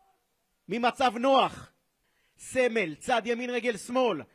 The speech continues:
מה עושה סמל? מכאן אפשר גם ללכת לשער,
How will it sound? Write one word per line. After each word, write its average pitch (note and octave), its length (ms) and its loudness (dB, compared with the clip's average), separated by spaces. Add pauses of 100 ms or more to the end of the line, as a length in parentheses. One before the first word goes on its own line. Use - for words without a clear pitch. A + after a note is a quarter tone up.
(380)
מה G#3 100 -2
עושה B3 340 -2
סמל? A#3 560 0 (1000)
מכאן A#3+ 300 -2
אפשר A#3+ 260 -2
גם B3 160 -2
ללכת B3+ 340 -2
לשער, B3 520 0